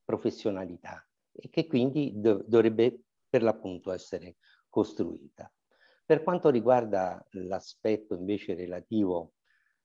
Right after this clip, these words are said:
a ciò che ha presentato l'approdo di Turan, io devo dire che, eh, cara Valentina, cara Sonia, cara Ilenia, Laura Graziani parlava di pregiudizi,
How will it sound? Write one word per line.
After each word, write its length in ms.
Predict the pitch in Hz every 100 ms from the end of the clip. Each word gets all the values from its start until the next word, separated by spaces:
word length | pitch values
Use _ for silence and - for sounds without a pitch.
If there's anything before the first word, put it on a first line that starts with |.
| _ -
a 220 | 90 85
ciò 220 | - 139
che 80 | -
ha 80 | 92
presentato 920 | 92 87 87 90 - 123 95 92 90
l'approdo 500 | 85 - 107 95 90
di 200 | 85 82
Turan, 640 | 131 117 87 82 95 110 - _
io 140 | 127 98
devo 360 | 95 98 139
dire 400 | 107 78 87 92
che, 340 | - 101 85 _ _ _ _ _ _ _ _ _
eh, 600 | - 127 127 104 - - _
cara 340 | 135 143 120
Valentina, 800 | 90 98 92 90 - 147 92 87
cara 360 | - 123 127 92
Sonia, 440 | - 113 135 104 -
cara 460 | 98 95 90 87
Ilenia, 760 | 87 87 85 90 85 85 85 85 _ _ _ _ _
Laura 640 | 101 107 117 104 90 87 82 82 -
Graziani 600 | 95 87 - 113 107 -
parlava 340 | 90 98 95
di 100 | 90
pregiudizi, 800 | - 92 92 90 80 - - 85